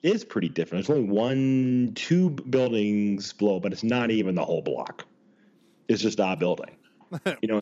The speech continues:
Speaker 1: it's the drama of the characters. But that's,
Speaker 2: Also,
Speaker 1: but
Speaker 2: but it, that building was the Triskelion, so it was more like three buildings plus three aircraft carrier floaty battleship thingies.
Speaker 1: No, that's not in, uh, Civil War. Do those things blow up?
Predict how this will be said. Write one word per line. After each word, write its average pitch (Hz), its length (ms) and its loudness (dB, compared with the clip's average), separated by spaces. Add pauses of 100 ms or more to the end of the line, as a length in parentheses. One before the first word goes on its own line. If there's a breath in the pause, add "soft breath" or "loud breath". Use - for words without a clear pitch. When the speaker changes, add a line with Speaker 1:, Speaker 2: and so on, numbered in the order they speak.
Speaker 1:
it's - 180 -2
the 113 80 2
drama 107 420 0
of 98 200 -4
the 92 80 -4
characters. 107 360 -2
But 135 140 0
that's, 156 120 4
Speaker 2:
Also, 208 320 6
Speaker 1:
but 175 120 4
Speaker 2:
but - 20 4
it, 156 200 0
that 165 140 4
building 156 300 -2
was 143 240 0
the 139 120 -4
Triskelion, 120 920 -4
so 113 120 -12
it - 20 -8
was 107 140 -12
more 110 100 -10
like 107 180 -8
three 180 240 -8
buildings 107 440 -4
plus 131 500 -4 (340)
three 123 460 -2 (460 soft breath)
aircraft 131 460 0
carrier 120 320 -2
floaty 113 440 -2
battleship 107 560 -6
thingies. 87 380 -18 (800)
Speaker 1:
No, 110 180 2
that's 110 200 -2
not 120 160 2
in, 92 680 0
uh, 87 160 0
Civil 90 240 -4 (100)
War. 135 500 -2 (100)
Do 117 100 2
those 120 120 0
things 147 140 2
blow 147 200 0
up? 170 160 -6